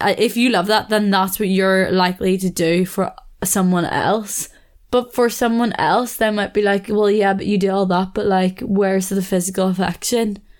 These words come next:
You know, that could be what they, what makes them feel good and what makes them feel valued in a relationship. So it's a hard one because you do obviously wanna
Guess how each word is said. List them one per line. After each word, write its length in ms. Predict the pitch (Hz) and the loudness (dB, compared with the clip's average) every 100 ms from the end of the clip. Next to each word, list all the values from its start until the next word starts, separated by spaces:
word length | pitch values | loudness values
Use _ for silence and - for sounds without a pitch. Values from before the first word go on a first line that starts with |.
| _ _ _ | _ _ _
You 100 | 202 | -2
know, 220 | 196 214 | 0 2
that 220 | 220 196 190 | 2 0 -2
could 80 | |
be 200 | 185 190 | 0 2
what 260 | 202 190 180 | 2 0 -2
they, 600 | 196 156 175 208 196 190 - - - _ _ | 0 0 2 2 0 -2 -10 -20 -20 _ _
what 120 | 202 | -2
makes 220 | 196 196 | 0 0
them 320 | 185 170 175 190 | 0 0 2 0
feel 480 | 226 226 226 226 247 | 0 2 0 -2 -6
good 300 | - 240 247 226 | -2 0 0 0
and 200 | 190 196 | 0 0
what 360 | 185 190 190 | 0 -4 -6
makes 260 | 185 185 - | -2 -2 -2
them 300 | 180 165 185 | 0 0 0
feel 280 | 185 220 214 | 0 -2 0
valued 600 | 220 214 208 226 220 - _ _ - | 0 2 2 2 0 -4 _ _ -4
in 120 | 214 | 0
a 80 | 220 | 2
relationship. 720 | 214 226 - 220 269 262 - _ _ _ _ | 0 0 -2 -2 0 -2 -4 _ _ _ _
So 500 | - 254 247 247 240 - _ _ | -2 2 4 4 0 -4 _ _
it's 140 | 262 | -2
a 60 | 294 | 2
hard 200 | 269 254 | 2 2
one 160 | 269 254 | 2 0
because 260 | 247 240 | 0 0
you 80 | 233 | 0
do 380 | 196 226 226 247 | 0 2 4 2
obviously 500 | 220 208 220 - 226 | 0 0 -2 0 0
wanna 600 | 208 202 196 190 190 185 | 2 2 2 2 0 -2